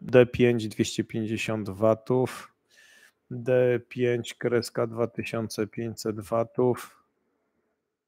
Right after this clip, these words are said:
No, takie w miarę podobne, tylko że bez kółeczek i z, z panelami, z panelami słonecznymi. No, podobnie wyglądające. Koszalin to gdzieś w Japonii jest, <laughs> tak.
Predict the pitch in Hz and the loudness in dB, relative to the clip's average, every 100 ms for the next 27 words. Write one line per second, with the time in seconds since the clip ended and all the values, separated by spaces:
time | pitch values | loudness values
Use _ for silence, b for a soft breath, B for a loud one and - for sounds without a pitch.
0 | _ b b - 202 196 170 160 151 151 | _ b b 8 12 12 12 12 10 12
1 | 147 123 123 120 117 117 110 - 107 104 | 12 12 8 4 4 0 -8 -6 -6 -4
2 | 113 - 117 117 110 - 117 113 110 107 | -4 -6 -4 -2 -2 -2 -2 0 0 -2
3 | - - 117 110 107 98 104 107 107 104 | -6 -14 -10 -6 -6 -8 -6 -4 -4 -4
4 | - 110 110 104 104 98 92 - B B | -4 -4 -2 0 -2 -4 -8 -14 B B
5 | B - - - 104 101 92 92 - 95 | B -14 0 2 4 4 4 0 0 0
6 | 92 - 98 92 98 110 120 117 127 170 | -2 0 0 0 0 -2 -2 -2 4 8
7 | 190 151 135 120 113 101 95 92 98 - | 10 10 6 4 2 -2 -4 -6 -10 -12
8 | _ B B B - - 123 127 123 117 | _ B B B -2 2 2 2 -2 -2
9 | 107 120 107 117 117 143 123 104 104 101 | 2 2 2 0 4 4 4 -2 -4 -8
10 | - - - 143 98 113 110 - - | -14 -20 -6 -2 0 -2 -4 -4 -4